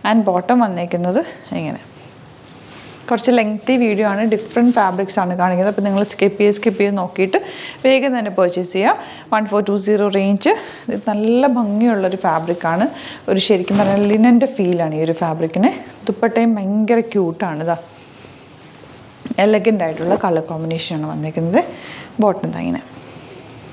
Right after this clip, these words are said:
And next one വരുന്നത് മറ്റേ green ആണേ. ഇതുപോലെ Beautiful. നല്ല സോഫ്റ്റ് ഫിനിഷാണ്. ഈ fabric ഭയങ്കര സോഫ്റ്റാണ്. Classy ആയിട്ടുള്ള സെറ്റ്. ഇത് നിങ്ങൾക്ക് വേണമെങ്കിൽ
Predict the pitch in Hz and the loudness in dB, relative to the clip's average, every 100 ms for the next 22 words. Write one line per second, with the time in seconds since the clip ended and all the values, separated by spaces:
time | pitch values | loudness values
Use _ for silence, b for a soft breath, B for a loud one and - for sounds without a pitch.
0 | - - B B B B B 208 208 202 | -20 -20 B B B B B 2 4 4
1 | - 233 240 220 196 175 175 294 466 B | 2 4 4 4 2 -2 0 0 -2 B
2 | B B - - - - - B B B | B B -14 -14 -14 -16 -16 B B B
3 | B - 185 233 247 196 151 - 415 B | B 0 4 6 4 2 0 0 0 B
4 | B B 196 175 160 160 262 - B B | B B -4 -2 0 2 0 0 B B
5 | B B - 190 196 190 214 226 262 277 | B B 0 2 2 0 2 4 2 2
6 | 220 202 208 - - 320 196 185 190 165 | 2 4 2 -2 -6 -4 -4 -4 -6 -6
7 | 170 190 180 185 208 226 208 220 240 247 | -6 -4 -2 -2 -2 0 2 4 4 2
8 | 214 185 - 185 196 - 233 226 233 - | 0 0 -2 -4 -2 0 2 2 -2 0
9 | 254 180 165 170 240 B B B B - | 0 0 -2 -2 -4 B B B B -14
10 | - 165 160 226 262 202 196 226 339 B | -2 -2 0 2 2 2 0 2 0 B
11 | B B - 208 214 208 | B B -2 0 0 0